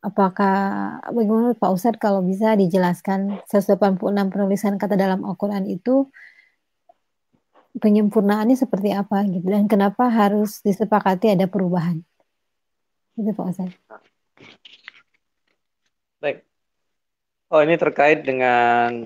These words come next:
Speaker 1: Hasil Munas Ahli
Speaker 2: Istimewa
Speaker 1: Tafsir
Speaker 2: Ulama
Speaker 1: Al-Quran.
Speaker 2: Al-Quran di
Speaker 1: Ya.
Speaker 2: Bogor beberapa waktu lalu, lalu ya, di pekan kemarin ya, Selasa, Rabu, dan Kamis ya. Eh, para ulama sudah lama sesungguhnya.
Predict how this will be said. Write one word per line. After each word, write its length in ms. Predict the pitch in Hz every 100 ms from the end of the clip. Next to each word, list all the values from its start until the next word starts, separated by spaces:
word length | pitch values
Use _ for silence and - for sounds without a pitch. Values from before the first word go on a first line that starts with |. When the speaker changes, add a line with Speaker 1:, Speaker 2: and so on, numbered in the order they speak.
| 208
Speaker 1:
Hasil 320 | 202 226 220
Munas 320 | 220 214 220
Ahli 320 | 185 208 208
Speaker 2:
Istimewa 160 | - 127
Speaker 1:
Tafsir 80 | 123
Speaker 2:
Ulama 180 | - 117 117
Speaker 1:
Al-Quran. 0 | 104
Speaker 2:
Al-Quran 240 | 120 123
di 120 | 117
Speaker 1:
Ya. 20 | 117
Speaker 2:
Bogor 340 | 117 - 135 131
beberapa 440 | 120 120 110 120
waktu 300 | 113 110 110 117
lalu, 300 | 104 107 131 123
lalu 300 | - 117 117 123
ya, 80 | 117 160 -
di 320 | 117 110 110 - -
pekan 240 | - 107
kemarin 400 | 104 104 104 110
ya, 160 | 101 98 _ _ _
Selasa, 480 | _ 98 98 - 104
Rabu, 320 | 101 104 101
dan 320 | 98 95 101
Kamis 480 | 107 110 110 - 87
ya. 80 | 80 _ _ _ _ _ _ _ _ _ _ _ _ _ _ -
Eh, 680 | 113 110 110 110 110 110 107 107
para 240 | 120 120
ulama 400 | 117 117 120 110 101 _ _ _ _ _ _ _ _ _ _
sudah 400 | - 127 120 113
lama 400 | 127 147 170 120
sesungguhnya. 640 | 117 120 107 101 104 202